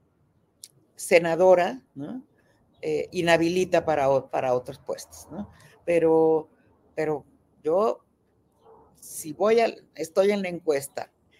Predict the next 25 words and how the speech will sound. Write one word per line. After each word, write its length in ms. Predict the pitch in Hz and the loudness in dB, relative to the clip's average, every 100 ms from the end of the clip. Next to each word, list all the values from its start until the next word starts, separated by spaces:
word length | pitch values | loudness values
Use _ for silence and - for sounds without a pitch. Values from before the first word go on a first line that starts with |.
| _ _ _ _ | _ _ _ _
salgo, 760 | - - 170 151 127 76 95 - _ _ _ _ - | -10 -2 0 2 -2 -8 -12 -14 _ _ _ _ 0
prometo 640 | 156 156 160 165 208 220 | 0 2 0 -2 -2 0
hacer 320 | 165 175 170 | 0 0 -2
campaña 580 | 180 196 - 143 160 202 | 0 -2 -2 -6 -4 -4
durísima 720 | 180 156 147 156 190 208 233 | -2 -4 -6 -10 -8 -6 -6
para 120 | 180 123 | -8 -12
ganar, 320 | 117 107 101 - - | -14 -14 -16 -20 -18
¿no? 220 | 110 185 _ - - - | -16 -16 _ -20 -20 -8
Y 120 | 160 | -6
si 180 | - 170 | -4 0
gano, 520 | 175 190 202 262 262 165 | 4 4 2 -4 -6 -2
ya 200 | 170 160 | 0 0
estoy, 400 | 165 214 202 175 | -4 -6 -6 -4
ya 100 | 180 | -6
estaría 340 | 180 190 170 | -4 -4 -4
haciendo 380 | 170 - 170 170 | -6 -6 -6 -4
yo 180 | 165 160 | -4 -4
mi 140 | 151 | -6
agenda 520 | 135 139 190 196 214 - _ _ _ | -10 -6 -4 -4 -6 -8 _ _ _
para 220 | - 160 147 | -2 0 0
los 220 | 143 143 | -2 -6
siguientes 680 | 160 143 165 175 196 190 - _ _ | -10 -6 -6 -4 -8 -8 -14 _ _
seis 680 | - - 180 180 190 - _ | -14 -2 0 0 -4 -12 _
años, 500 | - 120 - - - | -16 -16 -18 -20 -20
¿no? 80 | 123 | -16